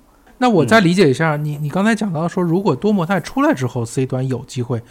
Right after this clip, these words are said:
Speaker 1: 但我刚才听到的结果是说，多模态出来之后，C 端也没有机会啊。
Speaker 2: 有。
Speaker 1: 那就是整个A-，A I这层都没有机会啊？
Speaker 2: 啊，
Speaker 1: 你是有
Speaker 2: 有的，有的。
Speaker 1: 是吧？还是？
Speaker 2: 就是说，呃，多模态出现之后的话，我认为它和硬件结合是有 C 端机会的啊，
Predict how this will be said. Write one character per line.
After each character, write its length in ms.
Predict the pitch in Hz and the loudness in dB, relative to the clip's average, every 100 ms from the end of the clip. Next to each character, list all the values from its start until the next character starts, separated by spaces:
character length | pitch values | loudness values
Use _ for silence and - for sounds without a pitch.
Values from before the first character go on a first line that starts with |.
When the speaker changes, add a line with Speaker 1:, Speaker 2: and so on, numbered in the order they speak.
| - - | -20 -4
Speaker 1:
但 100 | 262 | 0
我 120 | 156 | 0
刚 120 | 151 | 2
才 80 | 214 | 0
听 160 | 208 208 | 4 4
到 100 | 208 | 6
的 60 | |
结 120 | 151 175 | 4 2
果 160 | 151 | 0
是 80 | 127 | -2
说， 160 | 170 185 | -2 -4
多 220 | - 208 | 0 2
模 140 | 190 | 2
态 160 | 196 185 | 2 0
出 100 | 196 | 2
来 100 | 190 | 2
之 120 | 196 | 4
后， 100 | 185 | 2
C 160 | 196 202 | 2 0
端 200 | 196 190 | 2 2
也 120 | 113 | 2
没 120 | 123 | 2
有 120 | 175 | 4
机 160 | 190 117 | 4 2
会 160 | 110 107 | -2 -4
啊。 40 | |
Speaker 2:
有。 180 | 131 113 - | -2 -2 -2
Speaker 1:
那 80 | 233 | 2
就 120 | 240 | 2
是 60 | |
整 260 | 220 160 123 | 4 2 4
个 260 | 180 226 160 | 6 6 8
A-，A 640 | 180 180 - _ 190 196 | 4 2 -4 _ 2 4
I 120 | 196 | 4
这 120 | 175 | 0
层 200 | 160 139 147 | -2 -6 -4
都 160 | 180 | -4
没 100 | 160 | -2
有 100 | 151 | 0
机 140 | 131 117 | -2 -4
会 180 | - 139 | -10 -6
啊？ 180 | 160 190 - - | -4 -4 -8 2
Speaker 2:
啊， 120 | 139 | 2
Speaker 1:
你 20 | 123 | 4
是 80 | |
有 80 | 151 | 0
Speaker 2:
有 140 | 131 123 | 0 2
的， 140 | 123 | 2
有 100 | 113 | 0
的。 80 | 110 | -2
Speaker 1:
是 40 | |
吧？ 60 | 113 - | -6 -12
还 100 | 117 | -6
是？ 80 | |
Speaker 2:
就 120 | 127 151 | -2 4
是 20 | |
说， 140 | 180 | 4
呃， 360 | 165 143 123 120 | 6 6 6 4
多 160 | 220 | 4
模 80 | 196 | 6
态 120 | 185 | 4
出 120 | 156 180 | 2 0
现 160 | 160 | 0
之 120 | 147 | 0
后 100 | 190 | 0
的 60 | 135 | 0
话， 180 | 127 113 | 0 0
我 140 | 101 | -2
认 120 | 120 | -6
为 80 | 143 | -6
它 160 | 135 160 | -2 -2
和 160 | 131 | -2
硬 240 | 117 175 139 | -4 -4 -4
件 180 | 120 104 | -4 -6
结 140 | 110 | -8
合 160 | 107 107 | -6 -8
是 140 | - | -6
有 100 | 104 | -8
C 200 | - 123 | -6 -6
端 120 | 113 | -6
机 140 | 117 117 | -6 -8
会 160 | 120 | -8
的 100 | 107 - _ _ _ _ - | -10 -16 _ _ _ _ -20
啊， 160 | 143 | -20